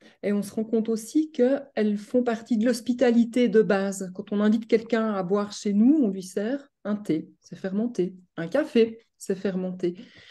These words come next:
Euh, ici, en, en Suisse romande, je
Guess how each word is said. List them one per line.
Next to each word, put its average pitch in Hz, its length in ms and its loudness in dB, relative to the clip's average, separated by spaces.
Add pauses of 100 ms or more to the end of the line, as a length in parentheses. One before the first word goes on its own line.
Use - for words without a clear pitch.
(300)
Euh, 165 360 0 (120)
ici, 202 360 0
en, 170 360 -2
en 170 120 -10
Suisse - 300 -16
romande, 190 680 -2 (220)
je - 200 -18